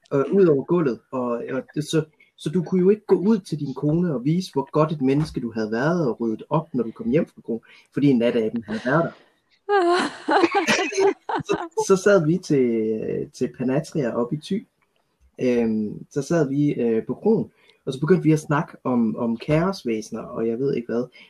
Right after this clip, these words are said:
Speaker 1: Og der kom vi
Speaker 2: Mm.
Speaker 1: så til, fordi Krofatter, han havde lavet et, <laughs> en græsfløjte.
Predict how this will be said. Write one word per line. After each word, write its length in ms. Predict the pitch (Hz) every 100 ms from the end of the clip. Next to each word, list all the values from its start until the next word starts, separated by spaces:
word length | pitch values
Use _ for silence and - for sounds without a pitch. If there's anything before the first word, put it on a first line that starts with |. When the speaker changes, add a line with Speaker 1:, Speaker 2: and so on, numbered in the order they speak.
| _
Speaker 1:
Og 100 | 147
der 120 | 151
kom 140 | 151 160
vi 40 |
Speaker 2:
Mm. 60 | 175
Speaker 1:
så 200 | 170 160 -
til, 180 | 151 151 _ _ - - _
fordi 280 | 147 147 151
Krofatter, 540 | - 170 170 135 131 127
han 220 | 143 151
havde 240 | 147 131 123 -
lavet 180 | 160 175 143
et, 140 | 127 - - - - 269 -
<laughs> 460 | - - - 233 151
en 120 | 135
græsfløjte. 760 | 131 139 - - 123 117 139